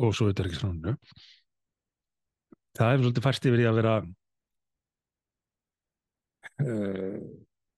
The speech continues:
erfitt ráðuneyti að því leyti að, að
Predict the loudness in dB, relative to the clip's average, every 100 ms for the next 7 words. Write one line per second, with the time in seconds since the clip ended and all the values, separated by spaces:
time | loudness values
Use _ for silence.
0 | _ -16 0 2 4 2 2 4 4 4
1 | 4 2 2 2 2 2 2 0 -4 -14
2 | -14 -16 -20 _ _ _ -8 -4 -2 -2